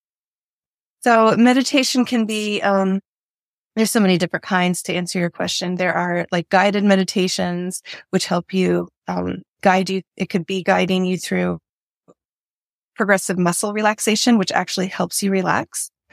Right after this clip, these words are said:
Uh, it could be guiding you through a visualization exercise, which could create, help you create your ideal life. Um, <laughs> it could be just thinking of one word. It doesn't have to be complicated.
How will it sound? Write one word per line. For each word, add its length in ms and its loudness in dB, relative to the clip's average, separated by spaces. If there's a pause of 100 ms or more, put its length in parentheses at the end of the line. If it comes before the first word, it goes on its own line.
(340)
Uh, 180 4
it 80 -6
could 200 -2
be 120 -2
guiding 320 2
you 80 0
through 320 0
a 80 0
visualization 800 -2
exercise, 680 0
which 160 -6
could 200 -8
create, 260 -6
help 240 -4
you 60 -12
create 420 -4
your 340 -4
ideal 360 -4
life. 580 2 (840)
Um, 500 -2
<laughs> 40 -20
it 920 -6
could 300 0
be 380 -2 (320)
just 420 0 (580)
thinking 260 0
of 80 0
one 320 0
word. 420 2
It 80 -2
doesn't 200 4
have 160 2
to 60 -12
be 120 -2
complicated. 760 -6